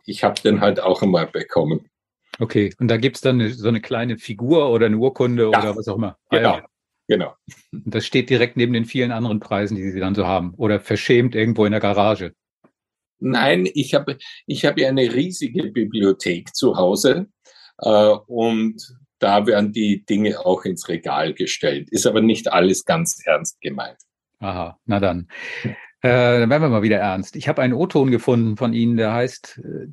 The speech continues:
Speaker 2: "Dirigenten entschuldigen sich nicht gern." Da habe ich mich gefragt, wie Sie eigentlich die, die Macht eines Dirigenten definieren und die Macht des Dirigierens,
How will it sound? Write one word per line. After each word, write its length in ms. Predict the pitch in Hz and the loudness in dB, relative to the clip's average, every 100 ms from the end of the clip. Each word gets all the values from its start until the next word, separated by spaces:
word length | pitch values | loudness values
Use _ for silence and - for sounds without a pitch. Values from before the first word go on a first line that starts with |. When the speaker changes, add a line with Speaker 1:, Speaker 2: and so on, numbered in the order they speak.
| - | -2
Speaker 2:
"Dirigenten 480 | 131 117 113 147 139 | 0 4 2 2 2
entschuldigen 500 | 127 - 147 131 110 | 0 2 2 4 2
sich 180 | 98 - | 0 -4
nicht 180 | 101 - | -6 0
gern." 420 | 95 90 87 - - - - - | 0 0 -4 -8 -20 -20 -20 -2
Da 100 | 110 | 0
habe 100 | 151 | 2
ich 80 | 143 | 0
mich 140 | 123 | -2
gefragt, 400 | - - 139 - | -4 0 0 0
wie 80 | 127 | -2
Sie 200 | 139 156 | 0 2
eigentlich 280 | 135 139 - | 2 2 2
die, 220 | 117 120 - - - | 0 0 -4 -14 -4
die 100 | 104 | -2
Macht 480 | 98 113 165 - - | 2 2 0 -6 -6
eines 300 | 139 131 - | 0 0 0
Dirigenten 760 | 139 123 123 131 135 123 107 | 0 0 2 0 2 0 2
definieren 800 | 113 104 107 101 107 92 90 90 _ _ _ _ _ _ _ _ _ _ - | -2 -2 2 2 2 0 -4 -8 _ _ _ _ _ _ _ _ _ _ -10
und 160 | 107 | -4
die 60 | 107 | 0
Macht 300 | 113 120 127 | 0 0 -4
des 120 | 117 | 0
Dirigierens, 880 | 123 117 110 113 101 92 90 - | 0 2 2 2 2 0 -8 -18